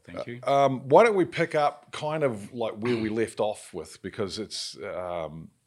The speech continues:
Speaker 2: it's, it's the baggage that we carry from our past that we bring to our future that we have trouble dealing with the current.
Speaker 1: Sure
Speaker 2: Would that be
Speaker 1: is.
Speaker 2: right?
Speaker 1: Yeah, yeah. Oh,
Speaker 2: Okay.
Speaker 1: absolutely.
Speaker 2: Solve the world's problem. We
Speaker 1: Okay.
Speaker 2: can go home. <laughs> That's
Speaker 1: Okay.
Speaker 2: good. <laughs>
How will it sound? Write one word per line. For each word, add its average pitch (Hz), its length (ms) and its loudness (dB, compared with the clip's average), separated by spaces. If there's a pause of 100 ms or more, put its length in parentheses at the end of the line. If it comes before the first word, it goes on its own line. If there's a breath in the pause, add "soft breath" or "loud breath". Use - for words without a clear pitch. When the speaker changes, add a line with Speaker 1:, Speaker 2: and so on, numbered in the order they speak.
(1120)
Speaker 2:
it's, - 220 -6
it's 120 180 -10
the 113 100 -2
baggage 127 540 0
that 107 160 -4
we 113 120 -4
carry 110 460 -2
from 98 500 -6
our 92 120 -6
past - 540 -8
that 92 120 -6
we 92 120 -10
bring 95 400 -6
to 98 200 -4
our 82 60 -2
future - 360 -8
that 85 120 -6
we 85 140 -8
have 85 220 -10
trouble 87 400 -8 (220)
dealing 87 300 -8
with 82 240 -14
the - 60 -14
current. 78 340 -8 (460)
Speaker 1:
Sure - 180 -18
Speaker 2:
Would 95 80 -8
that 120 100 -2
be 127 60 -4
Speaker 1:
is. 123 60 -2
Speaker 2:
right? 185 180 -2 (100)
Speaker 1:
Yeah, 101 160 -12
yeah. 95 160 -14 (160)
Oh, 110 80 -4
Speaker 2:
Okay. 104 140 -2
Speaker 1:
absolutely. 90 460 -4 (180)
Speaker 2:
Solve 139 320 2
the 110 60 0
world's 117 240 -2
problem. 101 360 2
We 107 80 -2
Speaker 1:
Okay. 95 60 0
Speaker 2:
can 113 80 -2
go 104 140 0
home. 87 280 -4
<laughs> - 60 -20
That's 123 320 -2
Speaker 1:
Okay. 135 120 4
Speaker 2:
good. 185 200 4 (400)
<laughs> - 260 0